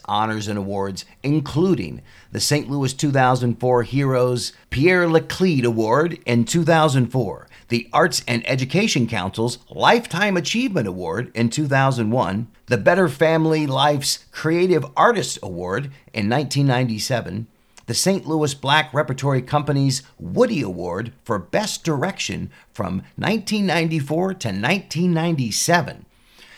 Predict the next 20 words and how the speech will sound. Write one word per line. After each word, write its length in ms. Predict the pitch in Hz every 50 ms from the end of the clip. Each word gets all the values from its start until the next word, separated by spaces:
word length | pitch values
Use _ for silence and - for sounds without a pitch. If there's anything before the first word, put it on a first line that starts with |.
| - - - _ _ _ _ _ _ _ _ -
an 160 | - - 92 - -
honorary 540 | - 185 202 190 185 185 175 175 170 160 143
doctorate 640 | 135 151 151 185 185 - - 165 175 190 180 - - - - - - -
of 260 | 95 95 - - -
fine 400 | - - - 175 202 220 208 175
arts 400 | 139 117 95 - - - - - - - _ -
from 160 | - 104 95
the 100 | 90 92
University 640 | 113 147 180 185 156 143 156 165 147 - 135 139 131
of 100 | 123 107
Missouri 420 | 113 110 104 107 139 143 156 147 135
Saint 320 | - - 139 139 - 135
Louis 320 | 139 143 139 156 143 -
in 180 | - - 104 101
nineteen 460 | 107 117 131 117 - - 131 127 123
ninety-three, 800 | 117 113 117 117 107 107 107 - - 120 131 139 151 156 143 - _ _ _ _ _ _ _ _ _ _ _ _ _ _ _ _ _ _ _
and 440 | - 170 202 214 156 120 139 147 135
from 220 | - - 151 143 143
Washington 560 | 151 185 208 190 135 143 135 110 113 107 107
University 800 | 107 104 101 101 95 98 101 104 98 - 107 107 123 147 143